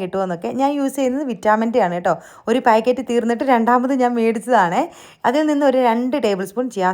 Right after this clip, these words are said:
സീഡ് ഈ ബദാം മിൽക്കിലേക്ക് ഇട്ട് കൊടുത്തു. പിന്നെ കുറച്ച് തേനും കൂടെ ഒഴിച്ച് നന്നായിട്ട് മിക്സ് ചെയ്തിട്ട് ഫ്രിഡ്ജിലേക്ക് തണുക്കാൻ വേണ്ടി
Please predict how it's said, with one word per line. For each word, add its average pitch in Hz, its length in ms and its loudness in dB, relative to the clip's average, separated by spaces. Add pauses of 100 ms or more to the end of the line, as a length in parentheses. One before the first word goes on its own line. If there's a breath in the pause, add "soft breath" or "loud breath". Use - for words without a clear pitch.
സീഡ് 214 220 -4 (120)
ഈ - 20 -6 (120)
ബദാം 185 260 0
മിൽക്കിലേക്ക് 196 420 -8
ഇട്ട് 175 180 -8
കൊടുത്തു. 170 280 -6 (320 loud breath)
പിന്നെ 302 220 2
കുറച്ച് 285 240 2 (100)
തേനും 262 340 4
കൂടെ 269 160 4
ഒഴിച്ച് 226 220 -2
നന്നായിട്ട് 214 480 -2
മിക്സ് 185 220 -10
ചെയ്തിട്ട് 202 340 -6
ഫ്രിഡ്ജിലേക്ക് 220 600 -4
തണുക്കാൻ 247 400 6
വേണ്ടി 196 160 -2